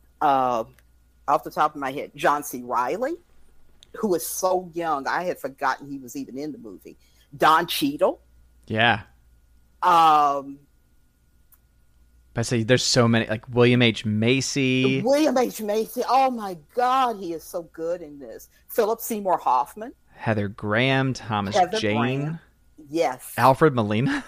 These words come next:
Speaker 2: <laughs>
Speaker 1: Alfred Molina. Yes.
Speaker 2: And is this right? Robert Downey Senior?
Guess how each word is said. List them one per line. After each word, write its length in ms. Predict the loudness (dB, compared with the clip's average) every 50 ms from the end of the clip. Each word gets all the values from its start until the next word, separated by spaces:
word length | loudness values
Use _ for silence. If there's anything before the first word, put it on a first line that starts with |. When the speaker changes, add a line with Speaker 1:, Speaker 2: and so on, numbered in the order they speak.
| -14 -12
Speaker 2:
<laughs> 140 | -2 2 4
Speaker 1:
Alfred 480 | 6 8 8 6 6 4 4 2 2 2
Molina. 1000 | 0 -2 -2 -2 -2 -4 -4 -4 -4 -4 -4 -4 -4 -2 -2 -2 -2 -4 -4 -6 -10 -16 -18 -8
Yes. 680 | -2 0 2 2 2 0 -2 -6 -12 -20 -20 -14 -8 -4
Speaker 2:
And 120 | 0 2
is 100 | 2 2
this 180 | 2 0 2 6
right? 220 | 6 6 6 4 0 -8 -16
Robert 480 | -14 -4 2 4 6 6 6 6 6
Downey 260 | 6 6 6 6 4
Senior? 540 | 2 2 2 2 2 2 2 0 -2 -2 -6